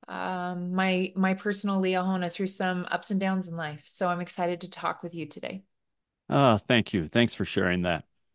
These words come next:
Speaker 2: So I didn't know you had a son with Saints Unscripted. I've, I've recorded with them a couple times, including just
Speaker 1: Yeah,
Speaker 2: last
Speaker 1: he's,
Speaker 2: week.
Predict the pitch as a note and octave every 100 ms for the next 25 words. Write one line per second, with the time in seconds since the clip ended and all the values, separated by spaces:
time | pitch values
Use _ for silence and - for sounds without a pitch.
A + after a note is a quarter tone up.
0 | _ _ - B2+ B2+ C3+ F3 A3 C3+ C#3
1 | C#3+ C3+ C#3 D3 C3 D3+ C#3+ - D3 C#3+
2 | C#3 - F3 A#2 A2 F#2+ G#2+ G#2 A#2 C3
3 | B2 A#2 B2 A#2 - A#2+ B2 A2+ G#2 B2
4 | A#2+ A3 A#3 A3 G#3 A2 C4 C4 C3+ C#3
5 | A2 -